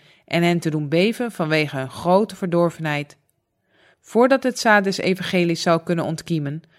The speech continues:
moest de bodem van het hart opgebroken worden. Voordat zij genezing zouden zoeken bij Jezus, moesten zij zich het gevaar van de wonden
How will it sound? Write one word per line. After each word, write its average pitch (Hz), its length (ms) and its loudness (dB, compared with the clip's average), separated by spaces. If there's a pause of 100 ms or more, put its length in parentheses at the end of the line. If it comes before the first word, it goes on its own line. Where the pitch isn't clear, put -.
(140)
moest 165 200 0
de 165 80 2
bodem 202 360 4
van 226 160 -2
het 220 120 0
hart 160 280 2
opgebroken 175 640 -2
worden. 147 380 -4 (600)
Voordat 180 360 2
zij 170 180 4
genezing 165 520 -2
zouden 196 280 0
zoeken 208 300 -4
bij 160 140 0
Jezus, 156 640 -4 (300)
moesten 233 360 -2
zij 226 220 2
zich 185 300 -4
het 160 160 -4
gevaar 190 500 0
van 175 120 -4
de 147 100 -4
wonden 202 420 -4